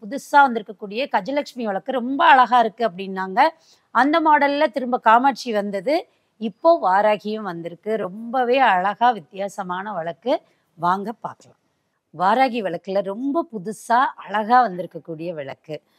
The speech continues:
அவ்வளோ அழகா இருக்கு. ஆன்டிக் மாடல்ல. இந்த மாடல்ல முதல்ல வந்து கஜலட்சுமி மட்டும்தான் வந்தது, அப்புறம் காமாட்சி வந்தது, புவனேஸ்வரியும் வந்தது. இப்போ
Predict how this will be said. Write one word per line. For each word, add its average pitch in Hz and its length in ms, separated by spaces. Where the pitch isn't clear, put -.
அவ்வளோ 226 340
அழகா 214 440
இருக்கு. 202 360
ஆன்டிக் 208 420
மாடல்ல. 196 380
இந்த 262 80
மாடல்ல 226 420
முதல்ல 226 300
வந்து 233 160
கஜலட்சுமி 277 580
மட்டும்தான் 226 520
வந்தது, 190 340
அப்புறம் 208 280
காமாட்சி 202 520
வந்தது, 170 460
புவனேஸ்வரியும் 262 920
வந்தது. 202 440
இப்போ 190 300